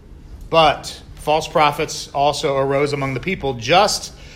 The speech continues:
as there will also be false teachers among you. That's not a maybe.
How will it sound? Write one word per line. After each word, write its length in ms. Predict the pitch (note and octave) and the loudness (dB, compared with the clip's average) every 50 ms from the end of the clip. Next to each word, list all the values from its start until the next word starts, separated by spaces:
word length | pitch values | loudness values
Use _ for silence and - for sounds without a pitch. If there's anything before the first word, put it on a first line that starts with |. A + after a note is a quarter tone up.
| - - - - | -20 -20 -12 -2
as 400 | - D#3 D#3+ E3 E3 D3+ C3+ C3 | 2 4 4 4 4 0 -4 0
there 260 | D3+ D#3+ D#3 D#3 D#3 | 2 2 4 4 2
will 280 | D3 D3 D#3+ D#3 D3 C#3+ | 2 2 2 2 2 2
also 460 | C#3 D3+ D#3 E3 E3+ - - F3 D3+ | 4 4 4 4 4 2 0 -2 -2
be 200 | C#3 C#3+ D3 C#3+ | 0 -2 -4 -4
false 400 | - - D3 D3 D3+ D3+ - - | 0 2 2 2 2 0 -2 -8
teachers 440 | - D3+ C#3+ B2 - C3+ C3 B2 - | -8 -6 -6 -4 -4 -4 -6 -6 -6
among 400 | - D3 C3+ C3+ C#3 C#3+ D3 C#3 | -8 -8 -4 -2 -2 -2 -2 -4
you. 220 | B2+ A2 G#2 G#2 G#2 A2+ - - - - - - - - - - - - - - - - - - - - - - - - - - - - - - - - - - - - - - - - - - - - - - - - - - - - A2 | -6 -8 -8 -10 -14 -16 -18 -20 -20 -20 -20 -20 -20 -20 -20 -20 -20 -20 -20 -20 -20 -20 -20 -20 -20 -20 -20 -20 -20 -20 -20 -20 -20 -20 -20 -20 -20 -20 -20 -20 -20 -20 -20 -20 -20 -20 -20 -20 -20 -20 -20 -20 -20 -20 -20 -20 -20 -18 -10
That's 260 | A#2 B2+ C#3 C3+ - | -4 -2 -2 -2 -2
not 200 | D3+ D3 D3 C#3+ | -2 0 0 0
a 40 | C3+ | 0
maybe. 580 | C3 B2+ C3 C#3 C#3 C3 A#2 A2+ G#2 G#2+ A2 | -2 -2 -2 -2 -2 -2 -4 -8 -10 -12 -14